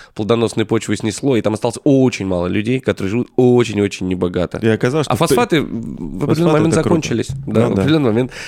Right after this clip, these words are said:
Speaker 1: закончились. Э, да, есть такие вот интересные географические факты, которые связаны немножко и с физикой тоже, знаете ли вы или нет, что,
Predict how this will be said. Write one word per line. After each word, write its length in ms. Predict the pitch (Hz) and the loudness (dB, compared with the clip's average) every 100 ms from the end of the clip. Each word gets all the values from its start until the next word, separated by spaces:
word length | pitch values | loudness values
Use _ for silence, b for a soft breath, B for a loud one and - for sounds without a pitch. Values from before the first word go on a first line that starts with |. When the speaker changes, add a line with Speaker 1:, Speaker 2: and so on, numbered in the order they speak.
| B B | B B
Speaker 1:
закончились. 640 | - 127 135 120 - 92 - B B | -4 -2 0 -2 0 -6 -6 B B
Э, 320 | 113 107 80 | 0 2 2
да, 180 | 120 117 | 2 2
есть 480 | 104 160 - - - | 2 0 0 -6 -4
такие 280 | 135 - 151 | -4 0 2
вот 140 | 135 | 2
интересные 560 | 120 143 139 143 127 113 | 0 2 2 2 0 2
географические 720 | 120 117 131 147 - - 123 | 2 2 0 -4 -6 -2 -2
факты, 360 | - 185 190 104 | 2 -2 0 -2
которые 320 | 104 113 113 | -2 0 -2
связаны 380 | - 120 104 110 | 0 2 2 0
немножко 540 | 107 139 139 110 - | 2 2 4 0 0
и 40 | 104 | -4
с 60 | |
физикой 360 | - 107 101 113 | -2 -4 -2 -4
тоже, 520 | 127 180 127 92 92 | -2 0 0 0 0
знаете 380 | 104 120 107 - | 0 0 -2 -2
ли 60 | 101 | -2
вы 100 | 107 | 0
или 120 | 101 | 0
нет, 280 | 127 151 - | -2 -4 -6
что, 420 | - - 107 | -10 -2 0